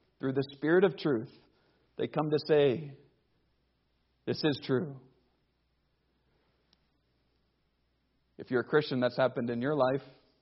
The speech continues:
Whereas before you resisted it, "I, I'm not sure if that's true."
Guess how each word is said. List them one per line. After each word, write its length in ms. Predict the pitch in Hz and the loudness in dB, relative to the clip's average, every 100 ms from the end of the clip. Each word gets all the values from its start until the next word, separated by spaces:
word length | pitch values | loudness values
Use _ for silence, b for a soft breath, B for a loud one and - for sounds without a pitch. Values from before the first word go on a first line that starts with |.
| _ _ _ _ _ _ _ _ _ | _ _ _ _ _ _ _ _ _
Whereas 280 | 117 127 120 | -2 0 0
before 340 | 104 - 139 | -4 0 2
you 140 | 135 127 | 2 0
resisted 480 | 120 117 135 - 139 | -2 -4 -10 -4 -4
it, 160 | 139 | -4
"I, 200 | - 160 | -4 -2
I'm 160 | 175 180 | -2 -2
not 160 | 190 - | -6 -8
sure 240 | 139 139 | -4 -4
if 100 | 117 | -2
that's 200 | 104 87 - | -4 -4 -10
true." 300 | 104 104 135 | -10 -10 -10